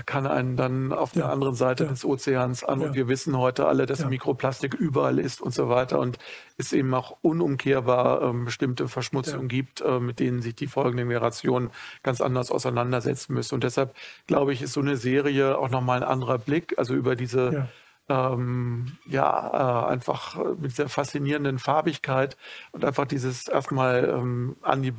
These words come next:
Speaker 1: Dinge herangeführt werden, um dann sozusagen mit, äh, der kleinen Keule dann nochmal, äh, nachzuschlagen,
Speaker 2: Ja,
Speaker 1: um
Speaker 2: ja.
Speaker 1: ein Bewusstsein zu verändern.
Speaker 2: Ja.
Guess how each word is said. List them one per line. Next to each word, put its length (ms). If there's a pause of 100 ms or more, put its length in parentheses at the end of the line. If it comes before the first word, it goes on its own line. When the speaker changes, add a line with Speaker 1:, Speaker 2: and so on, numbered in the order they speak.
(440)
Speaker 1:
Dinge 160
herangeführt 760
werden, 280
um 140
dann 320 (240)
sozusagen 540
mit, 320 (480)
äh, 40 (1080)
der 80
kleinen 280
Keule 320
dann 140
nochmal, 440
äh, 140
nachzuschlagen, 1400
Speaker 2:
Ja, 60
Speaker 1:
um 140
Speaker 2:
ja. 80
Speaker 1:
ein 140
Bewusstsein 520
zu 140
verändern. 540
Speaker 2:
Ja. 60